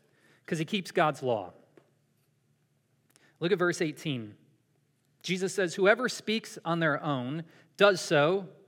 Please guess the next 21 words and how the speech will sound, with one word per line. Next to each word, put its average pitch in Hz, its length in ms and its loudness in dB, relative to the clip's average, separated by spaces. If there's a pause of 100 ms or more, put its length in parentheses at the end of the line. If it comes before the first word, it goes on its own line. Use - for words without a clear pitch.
(180)
to 143 80 -8
gain 180 200 2
personal 208 440 0
glory. 160 420 2 (1160)
But 131 120 -6
he 196 180 -2
who 196 120 0
seeks 190 360 -6
the 165 80 -6
glory 156 340 0
of 147 60 -4
the 147 60 -2
one 147 180 -4
who 135 120 -8
sent 160 320 -6
him 135 300 -8 (260)
is - 80 -20
a 123 40 -10
man 156 260 0
of 165 80 -6
truth. - 540 -6